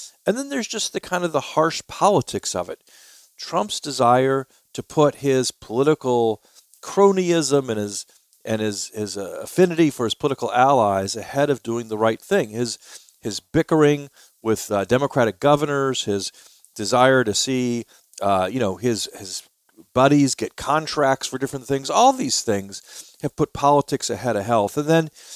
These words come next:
you know, he just, uh, has had always a hostile relationship with science, whether that's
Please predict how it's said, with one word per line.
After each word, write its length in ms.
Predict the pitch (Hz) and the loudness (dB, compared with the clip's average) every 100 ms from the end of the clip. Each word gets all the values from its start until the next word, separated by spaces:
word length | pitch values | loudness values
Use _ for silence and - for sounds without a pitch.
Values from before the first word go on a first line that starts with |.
| - | -10
you 60 | 226 | 0
know, 100 | 196 | 0
he 120 | 156 | 0
just, 560 | - 131 135 147 - - - | 0 2 2 0 -6 -12 -6
uh, 160 | 113 110 | -2 -2
has 340 | 131 127 120 | 2 2 2
had 220 | 139 143 | 0 0
always 300 | 120 135 139 | 2 2 0
a 60 | 113 | -2
hostile 440 | 131 123 - 123 | -2 -2 0 0
relationship 540 | 113 117 117 - - - | 0 -2 -4 -8 -14 -10
with 80 | - | -4
science, 540 | 120 117 160 196 - | 0 2 0 -4 -4
whether 220 | 123 113 | -2 -2
that's 360 | 110 107 107 | 0 0 0